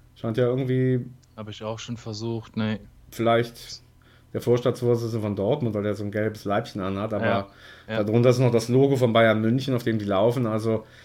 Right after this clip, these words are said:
Speaker 1: ist schwer zu sagen, aber ist zumindest ziemlich eindrucksvoll. Ähm, und das hört sich jetzt alles ein bisschen resignierend an, finde ich, dass wir sagen, „Na ja, die laufen halt dem Geld hinterher und, äh, und da werden halt die, die Sklaven, äh, umgefahren.“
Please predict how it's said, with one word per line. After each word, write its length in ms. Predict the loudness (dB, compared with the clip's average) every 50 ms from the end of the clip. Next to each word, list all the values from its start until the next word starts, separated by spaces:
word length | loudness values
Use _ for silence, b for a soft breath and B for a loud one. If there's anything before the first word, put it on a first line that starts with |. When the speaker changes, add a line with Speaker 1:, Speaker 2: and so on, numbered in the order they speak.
| B B B
Speaker 1:
ist 180 | 2 2 2 4
schwer 240 | 6 6 6 6 4
zu 120 | 2 0
sagen, 380 | 2 4 4 6 6 6 6 6
aber 100 | 4 4
ist 100 | 4 4
zumindest 280 | 4 4 6 4 4 4
ziemlich 240 | 4 4 4 4 4
eindrucksvoll. 720 | 2 2 2 2 0 -2 -2 0 2 2 4 2 2 0 -4 b b b b b b b b b -20 _ 0
Ähm, 640 | 2 4 4 4 4 4 4 2 2 2 2 0 -2
und 880 | -4 -2 0 2 2 2 2 2 2 0 -2 -4 -8 -10 -8 -8 -10 -10 -14 _ _ _ _ -20 _ _ _ -20 -20 -20 -10 -6
das 120 | 0 2
hört 100 | 2 4
sich 80 | 4 4
jetzt 60 | 4
alles 120 | 4 4 4
ein 60 | 2
bisschen 180 | 2 2 2 4
resignierend 580 | 4 4 4 2 2 2 4 4 4 4 4
an, 160 | 2 2 0 0
finde 280 | 0 0 2 2 2
ich, 80 | 0 0
dass 120 | -2 -4
wir 80 | -4 -2
sagen, 260 | 0 0 0 0 0 0
„Na 80 | 0 0
ja, 180 | 2 2 0 0
die 60 | 2
laufen 240 | 0 0 0 0 0
halt 100 | -2 -2
dem 100 | -2 0
Geld 200 | 0 0 0 0
hinterher 580 | 0 0 -2 -2 -2 -2 0 0 2 2 2
und, 360 | 2 0 0 -2 -4 -6 -6
äh, 280 | -6 -4 -4 -4 -4 -6 -8 B B B B B B B B B B B B B _ _ _ _ _ _ _ _ _ _ _ _ -20 -20 -20 -20 -14 -8
und 140 | -6 -4 -2
da 100 | 0 2
werden 140 | 2 2 2
halt 140 | 2 0
die, 500 | 0 0 0 0 0 -2 -2 -4 -6 -8 -12 -12 -14
die 60 | -14
Sklaven, 680 | -14 -8 -4 -2 0 0 0 0 0 0 0 0 -2 -2
äh, 40 |
umgefahren.“ 1080 | -4 -4 -4 -4 -4 -2 -2 -2 -2 -2 -2 -2 0 0 2 2 0 0 -2 -4 -6 -8